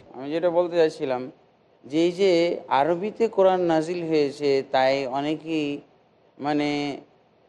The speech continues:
এটাকে অ্যাভয়েড করতে চায়। দেখেন, আমাদের দেশ থেকে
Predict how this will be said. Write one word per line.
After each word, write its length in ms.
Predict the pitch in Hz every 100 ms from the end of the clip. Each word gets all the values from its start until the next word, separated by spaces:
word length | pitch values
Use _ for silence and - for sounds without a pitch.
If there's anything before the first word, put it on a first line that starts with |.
| _ _ -
এটাকে 420 | 139 160 165 165
অ্যাভয়েড 340 | 151 147 196 185
করতে 340 | 175 160 165
চায়। 340 | 156 147 117 113 - _ _ _
দেখেন, 420 | 170 180 208 196 -
আমাদের 520 | - 170 175 175 185 -
দেশ 220 | 170 160 -
থেকে 460 | 180 139 139 135